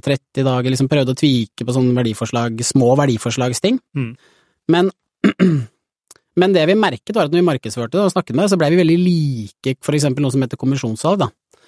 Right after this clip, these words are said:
Speaker 2: Ja.
Speaker 1: Og de kundene skjønte liksom det var litt forskjell, men det var basically det samme, og det var liksom,
Speaker 2: Mm.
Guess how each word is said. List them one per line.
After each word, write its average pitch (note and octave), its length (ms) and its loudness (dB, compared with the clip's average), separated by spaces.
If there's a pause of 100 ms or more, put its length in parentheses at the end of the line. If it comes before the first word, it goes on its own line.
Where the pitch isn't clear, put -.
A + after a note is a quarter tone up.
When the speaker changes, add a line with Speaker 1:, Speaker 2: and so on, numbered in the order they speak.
(140)
Speaker 2:
Ja. - 160 -4
Speaker 1:
Og D3+ 160 0
de - 20 -4
kundene D3 380 0
skjønte D3 560 -2
liksom C3+ 160 -2
det C#3 80 2
var C3+ 80 2
litt - 240 -8
forskjell, F3+ 320 2
men C#3 80 2
det B2 80 -2
var C#3+ 160 0
basically A2+ 400 -4
det B2 160 -2
samme, B2+ 320 2
og C3 140 2
det A#2+ 100 -2
var A#2+ 80 -4
liksom, A2+ 300 -8 (380)
Speaker 2:
Mm. A#2+ 140 -6